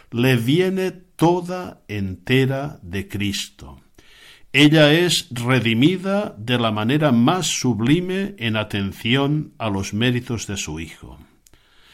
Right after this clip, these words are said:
Es decir, es una redención preventiva. María nunca ha tenido pecado original, nunca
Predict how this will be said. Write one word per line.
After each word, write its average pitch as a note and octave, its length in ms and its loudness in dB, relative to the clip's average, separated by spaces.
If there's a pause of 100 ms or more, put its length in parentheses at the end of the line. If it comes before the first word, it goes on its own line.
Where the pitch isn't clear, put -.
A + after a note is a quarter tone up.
(280)
Es D#3 140 -2
decir, B2 420 2 (800)
es B2 180 -8
una C#3 200 2
redención B2+ 1080 0 (440)
preventiva. A#2 1160 0 (720)
María C3+ 420 4
nunca B2 1040 2 (100)
ha G#2+ 180 -8
tenido A2+ 440 0
pecado G#2 400 -2
original, F#2 840 -8 (480)
nunca B2 960 2